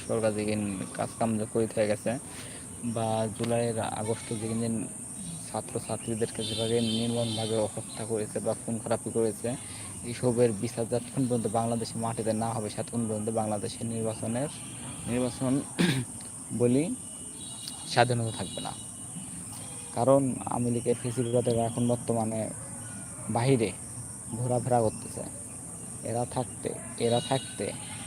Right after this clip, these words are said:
এরা থাকতে নির্বাচন ভালো মতন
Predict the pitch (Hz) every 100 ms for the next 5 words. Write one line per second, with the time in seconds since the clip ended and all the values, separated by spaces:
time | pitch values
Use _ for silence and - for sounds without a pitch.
0 | - 117 117 131 - 107 107 113 123 123
1 | - 120 101 95 - - - - - -
2 | - - - - - - - - - -
3 | 120 127 123 123 135